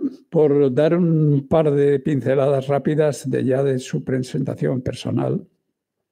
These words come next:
Esto era solamente para poner un poco en contexto la importancia que tiene las cosas que nos van a contar dentro del desarrollo de los paradigmas sucesivos en, eh, en la historia natural, en el esto-, en el estudio de la historia natural.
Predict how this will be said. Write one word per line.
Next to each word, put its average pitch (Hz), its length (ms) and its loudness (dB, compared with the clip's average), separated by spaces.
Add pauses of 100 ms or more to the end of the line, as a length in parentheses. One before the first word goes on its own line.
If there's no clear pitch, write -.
(360)
Esto - 240 2
era 131 160 2
solamente 127 440 -2
para 135 240 -4
poner 131 240 -4
un 123 100 -2
poco 143 220 -2
en 139 80 0
contexto 135 760 -2 (400)
la 139 100 0
importancia 139 680 -2
que 131 140 -4
tiene 127 760 0
las 135 260 -4
cosas 131 300 -4
que 151 100 -2
nos 123 180 -2
van 135 140 0
a 135 60 0
contar 131 380 0
dentro 147 400 2
del 131 180 0
desarrollo 127 920 0 (340)
de 131 120 -4
los 135 160 -2
paradigmas 139 640 -2
sucesivos 135 920 -4 (340)
en, 127 320 0
eh, 127 240 -4
en 135 140 -2
la 131 80 -2
historia 139 380 -2
natural, 143 480 -2
en 151 60 0
el 131 80 -4
esto-, 147 320 -6
en 135 200 -2
el 123 140 -4
estudio 135 440 -4
de 123 80 -2
la 123 60 -4
historia 151 320 -6
natural. 135 580 -4